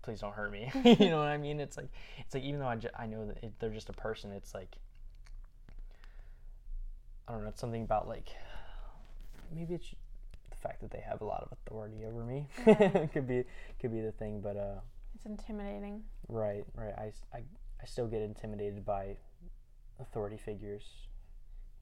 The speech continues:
Speaker 1: But
Speaker 2: I think that's understandable. <laughs>
Speaker 1: Right, right.
Speaker 2: Especially in the military. <laughs>
Speaker 1: Right, right, but, um,
Speaker 2: 'Cause they're a bit, a little bit scary.
Speaker 1: but yeah, the whole confidence thing, um, yeah, you just kinda have to make your own. I mean, it's,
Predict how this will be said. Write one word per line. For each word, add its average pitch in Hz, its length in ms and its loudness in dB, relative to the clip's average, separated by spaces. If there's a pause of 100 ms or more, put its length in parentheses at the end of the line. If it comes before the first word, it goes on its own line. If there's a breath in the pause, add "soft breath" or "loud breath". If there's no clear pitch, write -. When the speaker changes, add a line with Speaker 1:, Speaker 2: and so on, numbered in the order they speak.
Speaker 1:
But - 220 -2 (200)
Speaker 2:
I 285 80 -10
think 302 160 -6
that's 220 180 -8
understandable. 240 720 -8
<laughs> - 100 -10
Speaker 1:
Right, 120 220 0
right. - 60 -8 (160)
Speaker 2:
Especially 311 340 4
in 277 40 6
the 247 60 4
military. 202 640 2
<laughs> - 80 -2
Speaker 1:
Right, 107 400 0
right, 101 220 -2 (120)
but, 107 180 2
um, 104 240 0
Speaker 2:
'Cause 107 200 -6
they're 302 100 -8
a - 20 -10
bit, 240 260 -10
a 269 40 -6
little 269 120 -4
bit 247 120 -8
scary. - 460 -8 (460)
Speaker 1:
but 139 80 -4
yeah, 131 100 -2
the 113 100 -6
whole 117 280 -2
confidence 120 560 -6
thing, 131 480 -6 (160)
um, 123 500 -4 (720)
yeah, 131 160 -2
you 117 180 -2
just 113 180 -8
kinda 139 180 -6
have 120 160 -6
to 113 80 -4
make 107 220 -8
your 107 160 -4
own. 110 200 -2
I 202 40 -6
mean, 202 300 -8
it's, - 140 -12